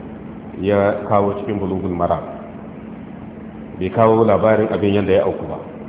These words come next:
Al-Imam An-Nawawi rahimahullahu ta'ala yana cewa, "Wa huwa ma'qidul izar," Annabi sallallahu alaihi wasallam ya ce ma Jabir, "Wa idza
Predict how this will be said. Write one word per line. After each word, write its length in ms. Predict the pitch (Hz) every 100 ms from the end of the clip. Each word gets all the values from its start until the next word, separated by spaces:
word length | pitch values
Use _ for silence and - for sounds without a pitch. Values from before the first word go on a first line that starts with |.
| - - - - - - - 117
Al-Imam 400 | 123 123 180 160
An-Nawawi 640 | 147 143 131 131 135 -
rahimahullahu 800 | 104 107 127 101 101 113 107 98
ta'ala 480 | 104 117 120 120 120
yana 240 | 117 101
cewa, 480 | 120 101 104 101 104 - - - - - - - - - - - - -
"Wa 80 | 95
huwa 480 | 127 117 113 117 104
ma'qidul 640 | 98 98 101 127 113 107 95
izar," 640 | 92 113 120 123 123 -
Annabi 320 | 98 117 117
sallallahu 560 | 117 101 98 120 123 101
alaihi 160 | 113
wasallam 400 | 101 95 123 104
ya 120 | 110 113
ce 80 | 131
ma 140 | 104
Jabir, 400 | 95 120 127 123 123 - - - - - - - - - - - -
"Wa 80 | 110
idza 320 | 95 101 104